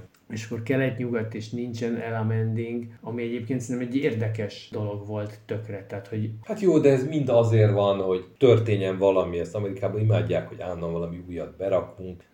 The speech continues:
Speaker 2: ugye pláne azért imádják, mert akkor a utolsó dobást, a nem tudom kivel meg lehet szponzoráltatni, most mondtam valamit, tehát hogy, hogy ez, ez az egész, ez mind a show meg a pénznek a része.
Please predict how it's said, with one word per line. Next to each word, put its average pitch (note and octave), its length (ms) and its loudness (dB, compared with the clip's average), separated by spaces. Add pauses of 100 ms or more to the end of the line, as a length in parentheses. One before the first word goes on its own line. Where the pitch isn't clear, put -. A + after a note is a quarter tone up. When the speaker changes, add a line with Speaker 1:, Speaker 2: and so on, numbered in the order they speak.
(140)
Speaker 2:
ugye F2+ 160 -6
pláne G2 280 0
azért F2+ 240 -2
imádják, E2+ 460 -4
mert F2+ 120 -6
akkor E2+ 220 -6
a E2+ 240 0 (140)
utolsó G#2 520 -2
dobást, F#2 500 0
a F#2+ 40 -4
nem F#2+ 120 -4
tudom F#2 240 -8
kivel F2 260 -4
meg F2 180 -4
lehet D#2+ 180 -4
szponzoráltatni, F#2 880 -2
most F2 200 -10
mondtam F#2 280 -6
valamit, E2+ 380 -4
tehát F2+ 240 -4
hogy, - 240 -4 (380)
hogy F#2+ 180 -8
ez, - 280 -8
ez - 140 -10
az G#2+ 100 -6
egész, F2+ 400 2
ez A2+ 160 2
mind - 180 6
a G#2+ 60 10
show G2+ 280 2
meg F#2 160 0
a F2+ 120 0
pénznek F#2 480 0
a F2+ 60 -6
része. E2 520 -8